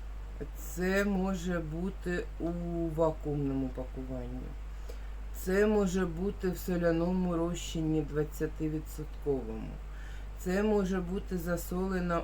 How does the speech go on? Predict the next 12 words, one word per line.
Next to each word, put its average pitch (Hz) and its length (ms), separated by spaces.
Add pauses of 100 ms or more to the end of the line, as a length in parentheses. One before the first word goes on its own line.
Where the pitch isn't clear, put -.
у 156 100 (200)
солі, 160 720
і 147 280
тоді 147 340
вона 143 220
як 139 100 (140)
в 147 40
ропі 147 280
виходить. 117 640 (1120)
Тобто 180 460
варіантів 196 640
безліч, 160 720